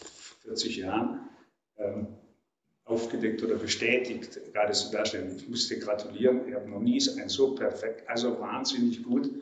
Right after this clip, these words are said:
recherchiertes Buch gesehen. Das muss ich wirklich, äh, Gratulation. Und ich glaube schon, dass es in dieser Kombination von ihren eigen-, also von ihrer Darstellung, äh,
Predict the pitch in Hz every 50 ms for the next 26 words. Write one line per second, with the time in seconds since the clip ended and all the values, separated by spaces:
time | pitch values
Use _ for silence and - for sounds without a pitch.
0 | - - - - - _ _ _ 113 - 113 113 107 - 123 120 113 113 - -
1 | 113 - 87 82 80 - 82 - 117 113 110 110 123 143 - - - - - -
2 | - 120 117 - 123 123 - - - - - _ _ _ _ - 110 113 113 113
3 | 110 101 - 110 104 104 104 104 - - 120 120 - - 107 107 - - - 101
4 | 101 - - - 110 - - - - - - - - - _ _ _ _ _ _
5 | 123 120 117 - - - - 131 127 131 - - 170 160 156 156 139 127 123 -
6 | 135 - 135 123 123 117 117 117 120 113 113 - 131 127 120 120 113 110 107 101
7 | - - 127 127 135 135 127 - - 113 - 139 139 139 135 127 123 120 - -
8 | 107 107 - - 147 151 151 143 - - - - - - 113 110 110 - 156 156
9 | 151 - - 117 - - - - - - - 123 120 127 143 151 - - - -
10 | - - - - _ _ _ _ _ _ _ _ _ - 113